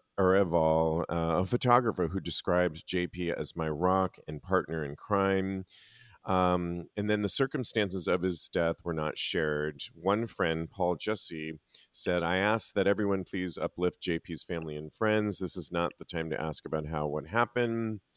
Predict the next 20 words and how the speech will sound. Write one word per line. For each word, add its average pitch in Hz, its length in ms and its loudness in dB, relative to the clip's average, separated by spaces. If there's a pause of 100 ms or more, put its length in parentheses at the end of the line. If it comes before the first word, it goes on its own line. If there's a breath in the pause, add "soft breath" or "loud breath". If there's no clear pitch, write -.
(240 soft breath)
but 92 120 -4
to - 100 -10
reflect 87 560 0 (100)
on 82 500 0 (400 loud breath)
who 90 200 -4
he 87 80 0
was." 82 600 2 (100)
And 82 480 -2
I 131 140 6
wrote 214 240 4
a - 20 4
piece 127 460 -4
that 98 200 0
I 98 120 4
invite 95 520 0
all 95 200 0
of 87 100 -8
you 90 80 -6
guys 87 320 -2 (240)
to 87 380 0